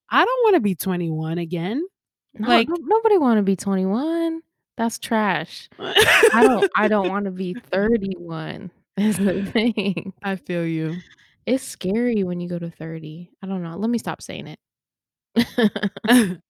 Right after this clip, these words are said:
Speaker 1: I'm excited for it. Where, where
Speaker 2: I don't know.
Speaker 1: thirty at? Where you
Speaker 2: Give
Speaker 1: at,
Speaker 2: me,
Speaker 1: sis?
Speaker 2: give me vision for that because when she's, when, when, you know, our follower answered that, I was like, "That's," 'cause I'm like, "I didn't get to do what twenty twenty was just,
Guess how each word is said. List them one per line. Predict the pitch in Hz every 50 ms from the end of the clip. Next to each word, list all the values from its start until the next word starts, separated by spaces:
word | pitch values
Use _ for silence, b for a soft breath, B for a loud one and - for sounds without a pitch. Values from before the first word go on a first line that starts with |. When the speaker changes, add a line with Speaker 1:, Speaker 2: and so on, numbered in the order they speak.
| _
Speaker 1:
I'm | - 277 269 208 247 - _ - 220 226 233 214
excited | 180 156 156 - - 170 170 160 151 147
for | - - 165 156 143
it. | 131 143 - - _ _ _ _ _ _ _ -
Where, | - 185 202 220 226 220 190 -
where | - 226 254 262 208
Speaker 2:
I | 190
don't |
know. |
Speaker 1:
thirty | 190 170 170 165 160 156 151
at? | 147 139 135 - - -
Where | - 220 262
you | 277 262 220 185 175
Speaker 2:
Give |
Speaker 1:
at, | 165 226 254 269
Speaker 2:
me, | 269 269 247
Speaker 1:
sis? | 202 170 160 156 170 - _ _ _ _ -
Speaker 2:
give | 202 214
me | 240 233 214
vision | 190 185 190 185 175 165 165 165 165
for | - 170 165
that | 165 160 156 160 160 185
because | 180 - 190 - 170 156 156 - - - - _ _ _ _
when | - - 185 196
she's, | 190 - - 220 214 226 262
when, | 233 214 190 190 190 190 185 185 180 170 - _
when, | - 175 180 180 180 175 175 175 170 - - _ _ _ _ _ _ _ -
you | 185 185
know, | 180 175 170
our | 165 170 170 180
follower | - - 190 190 190 196 196 196 196 190 190 196 196 _ _ _ _ _ _ _ _ _ _ _ _ _ _ _ -
answered | 190 190 196 196 - 202 202 196
that, | 202 202 196 196 -
I | - 180
was | 190 185 180 - -
like, | 156 156 175 - _ _ -
"That's," | 202 214 220 - - _ _ -
'cause | - 226 233
I'm | 233 233
like, | 226 220 202 -
"I | - 226
didn't | 240 240 233 226
get | 233 226
to | - 226
do | 202 202 220 233 240 233
what | 220 214 196 180 - _ b b b b b b b b b b
twenty | - - 247 247 240 233
twenty | - - 240 247 262 285 277 247
was | 226 208 208 196 185
just, | 196 196 202 202 - - - - _